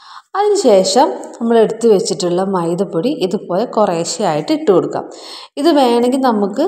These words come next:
fork ഉപയോഗിച്ചും ഇളക്കി കൊടുക്കാം, അല്ലാന്നുണ്ടെങ്കിൽ ഇങ്ങനെയും ഇളക്കാം. fork ഉപയോഗിച്ചൊക്കെ നമ്മൾ ഇളക്കുമ്പോൾ എന്താ പ്രശ്നം വെച്ചാൽ ഇത്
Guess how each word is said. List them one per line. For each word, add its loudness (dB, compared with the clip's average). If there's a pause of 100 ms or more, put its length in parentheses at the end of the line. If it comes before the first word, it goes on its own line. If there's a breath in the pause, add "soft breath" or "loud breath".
(140)
fork 2
ഉപയോഗിച്ചും 0 (520 loud breath)
ഇളക്കി -2 (100)
കൊടുക്കാം, 2 (200)
അല്ലാന്നുണ്ടെങ്കിൽ -2 (100)
ഇങ്ങനെയും 0
ഇളക്കാം. -6 (440 loud breath)
fork 2
ഉപയോഗിച്ചൊക്കെ 2
നമ്മൾ 0 (100)
ഇളക്കുമ്പോൾ -2
എന്താ -2
പ്രശ്നം -4
വെച്ചാൽ -6 (280)
ഇത് 0